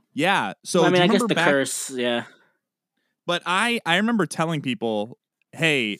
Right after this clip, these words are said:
Speaker 1: I know that they're down three games to nothing against the Yankees, but just you wait. They're gonna win this series and then win the World, win the World Series." And
Speaker 2: Should
Speaker 1: if
Speaker 2: put
Speaker 1: I
Speaker 2: money
Speaker 1: was
Speaker 2: on
Speaker 1: a
Speaker 2: it.
Speaker 1: betting, if I was a betting young man, if I was old enough to bet, I would have bet a thousand dollars and probably won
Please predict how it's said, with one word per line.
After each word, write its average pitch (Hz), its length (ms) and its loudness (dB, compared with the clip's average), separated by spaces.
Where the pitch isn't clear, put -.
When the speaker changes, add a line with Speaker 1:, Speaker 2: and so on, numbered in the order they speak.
Speaker 1:
I 147 120 2
know 165 200 0
that 190 100 -2
they're 170 140 -2
down 143 400 -2
three 147 240 -4
games 131 320 -2
to 131 100 -6
nothing 127 240 -4
against 113 300 -4
the 110 80 -4
Yankees, 143 520 -4
but 120 300 -2
just - 260 -4
you 208 120 2
wait. 151 380 0
They're 160 140 0
gonna 208 140 0
win 160 180 -2
this 175 160 -4
series 190 340 -2
and 147 100 -4
then 135 140 -2
win 143 120 -2
the 135 40 -4
World, 123 340 -2
win 135 200 -4
the 127 40 -2
World 117 240 -2
Series." 85 460 -10
And 139 80 -2
Speaker 2:
Should - 0 -
Speaker 1:
if 131 120 0
Speaker 2:
put 143 80 2
Speaker 1:
I - 100 4
Speaker 2:
money 208 60 2
Speaker 1:
was - 120 2
Speaker 2:
on 139 60 0
Speaker 1:
a 139 60 2
Speaker 2:
it. 110 140 -14
Speaker 1:
betting, 185 360 -2
if - 120 -2
I 156 40 2
was 180 140 0
a 123 60 0
betting 147 420 -2
young 147 220 -2
man, 107 460 -2
if 117 120 -6
I 143 100 0
was 135 140 0
old 147 160 0
enough 143 160 -4
to 110 160 -6
bet, 113 340 -2
I 123 60 -6
would 123 140 -2
have 101 80 -6
bet 110 180 -4
a 101 80 -10
thousand 131 460 -4
dollars 107 340 -2
and 107 100 -6
probably 156 400 -4
won 120 360 -4